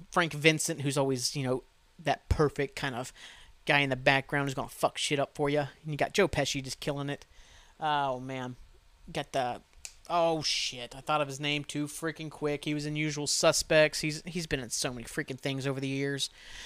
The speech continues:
Uh, he was great as, like, kind of the, uh, guy who fronts all the money. He's got, like, his name on the casino or whatever. I can't remember his freaking name. Is it Po-, Kevin Pollak? I think it is. I think I may have just randomly pulled it out of my ass. Good job, Brandon.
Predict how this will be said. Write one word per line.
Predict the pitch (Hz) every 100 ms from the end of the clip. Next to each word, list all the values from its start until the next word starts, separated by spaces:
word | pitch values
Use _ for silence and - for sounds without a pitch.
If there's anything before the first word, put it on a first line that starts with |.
| - -
Uh, | 165 147
he | 139
was | 147 135
great | 156 151 143
as, | 143 135
like, | 139
kind | - 147 139
of | 127
the, | 135 131
uh, | 127 123 127 123 - _ - _ _ 226
guy | 160 147
who | 143
fronts | 135 151 147 151
all |
the | 135
money. | 135 143 147 147 139 - 170 -
He's | 165 131
got, | 147 -
like, | 135
his | 135
name | 135 143 147 143
on | 139
the | 139
casino | 135 - 143 135
or | 139
whatever. | 135 123
I | 139
can't | - 127
remember | 143 151 165
his | -
freaking | 220 214 240
name. | 247 190
Is | 139
it | 143
Po-, | - 202 185
Kevin | - 226 208
Pollak? | 233 233 226 - - - - -
I |
think | 170 247 175
it | 143
is. | 120 - 151
I |
think | - 240 202
I | 175
may | 165 156
have | 143 139
just | 139 -
randomly | 151 156 151
pulled | - 160
it | 151
out | 160
of |
my | 165 170
ass. | 160 123 -
Good | - 170
job, | 190 190
Brandon. | 190 202 170 123